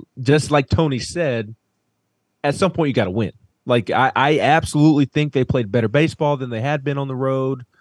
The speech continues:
and just didn't really have the, the results to show for it. And, and that's fine that one particular weekend, but at, at some point, looking better doesn't matter. You, you, you gotta go pick up wins when it matters most on the road. So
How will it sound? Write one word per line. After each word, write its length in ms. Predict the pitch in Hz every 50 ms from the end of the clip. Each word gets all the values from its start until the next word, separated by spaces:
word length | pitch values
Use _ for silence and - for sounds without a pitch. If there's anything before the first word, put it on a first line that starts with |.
| _ _ -
and 120 | 120 113
just 180 | 104 131 123 -
didn't 180 | 135 127 120
really 160 | 107 120 120 120
have 240 | 123 120 117 104
the, 320 | 107 117 113 110 110 104 -
the 100 | 113 120
results 400 | 104 104 95 98 120 120 - - -
to 100 | - 101
show 240 | - - 131 131 139
for 340 | 135 - 143 139 139 143 143
it. 80 | - - _ _ _ _ _ _ _ -
And, 180 | 156 170 180 - -
and 120 | 196 175
that's 200 | 185 190 180 -
fine 440 | - - 165 151 151 160 165 170 156
that 200 | 143 147 135 110
one 240 | 123 123 131 143 147
particular 480 | - 147 - - 151 - 160 151 156
weekend, 500 | 151 156 160 156 - 160 160 160 156 156 - _ _ _ _ _ _ _ _ -
but 200 | 135 131 143 135
at, 180 | 135 131 - -
at 180 | 135 131 -
some 240 | - - 180 185 180
point, 320 | - - 165 143 135 123
looking 460 | 80 123 127 147 151 - - 135 120 110
better 420 | 120 117 117 117 113 113 110 107 104 _ _ _ _ _ _ _ _ _ _ _ _ _ _ _ _ -
doesn't 320 | 135 143 131 110 110 104
matter. 420 | 113 113 98 85 69 65 - 135 -
You, 180 | - 131 127 135
you, 180 | 131 131 143
you 240 | 151 147 139 147 147
gotta 280 | 120 143 147 143 139 135
go 160 | 120 139 139
pick 260 | 117 - 143 123 -
up 160 | 131 113 -
wins 500 | 107 117 131 127 123 117 113 110 107 95
when 160 | 107 117 120 113
it 80 | 98
matters 380 | 110 120 120 117 113 110 104 101
most 540 | 113 117 120 117 110 107 101 - - - _ -
on 220 | 131 127 120 110
the 80 | 101 95
road. 440 | 95 113 127 127 120 113 107 101 92
So 360 | - - 117 107 104 101